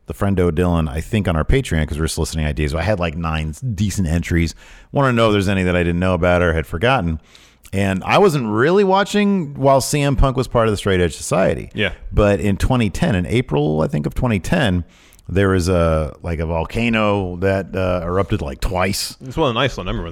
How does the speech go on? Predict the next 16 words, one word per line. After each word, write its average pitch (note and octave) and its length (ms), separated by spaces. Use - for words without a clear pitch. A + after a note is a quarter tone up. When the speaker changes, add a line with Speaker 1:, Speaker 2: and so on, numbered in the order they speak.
Speaker 2:
that D2 120
happened. - 320
Speaker 1:
Yeah. B2+ 180
Speaker 2:
Yeah. A#2+ 40
Speaker 1:
Uh, A2 400
and G#2 480
the, F#2+ 320
the F2+ 120
Raw C3 340
roster E2 560
was D#2+ 180
stuck G#2+ 600
in F2 120
an G2 80
airport. C3 600
Speaker 2:
Mm-hmm. G#2 340